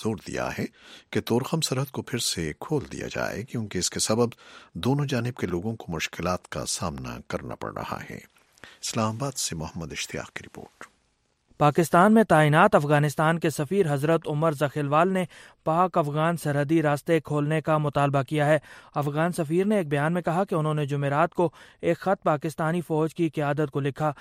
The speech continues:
Speaker 2: جس میں اس امید کا اظہار کیا گیا کہ آج یہ سرحدی راستے یعنی crossing points کھول دیے جائیں گے۔ سفیر عمر زخیلوال نے کہا کہ بدھ کی شب پاکستان کے مشیر خارجہ سرتاج عزیز سے ملاقات میں بھی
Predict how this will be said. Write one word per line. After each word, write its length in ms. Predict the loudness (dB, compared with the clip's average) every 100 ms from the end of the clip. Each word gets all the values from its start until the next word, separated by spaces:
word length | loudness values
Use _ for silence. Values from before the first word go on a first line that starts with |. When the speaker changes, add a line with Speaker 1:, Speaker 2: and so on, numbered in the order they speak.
| -16 _
Speaker 2:
جس 200 | -6 -4
میں 140 | -4 -4
اس 120 | -6 -6
امید 340 | -4 -2 -2
کا 120 | -2 -4
اظہار 320 | -2 0 0
کیا 260 | 0 0
گیا 160 | 2 0
کہ 140 | -2 -4
آج 320 | -2 0 -2
یہ 80 | -4
سرحدی 420 | -4 -6 -2 -2
راستے 380 | -2 -2 -2 -4 -4 -20 _ -4
یعنی 220 | -2 -2
crossing 460 | -2 -2 -2 -6
points 380 | -4 -4 -4 -6
کھول 300 | -4 0 0
دیے 180 | 0 0
جائیں 300 | -2 -4 -2
گے۔ 120 | -2 -4 -12 _ -8
سفیر 320 | -6 -2 0
عمر 240 | 0 0 0
زخیلوال 520 | -2 -4 -2 0 0
نے 140 | 0
کہا 240 | -2 0 0
کہ 120 | -2
بدھ 260 | -4 -4 -4
کی 80 |
شب 200 | -4 -2 -2
پاکستان 540 | -4 -4 -6 -2 -2
کے 120 | -2
مشیر 380 | -6 -4 -4 -6
خارجہ 320 | -4 -4 -2 -4 -4 -20 _ -2
سرتاج 480 | -2 0 0 0 0
عزیز 300 | -4 -6 -4
سے 100 | -4
ملاقات 500 | -2 -2 0 0 0
میں 120 | -4
بھی 160 | -4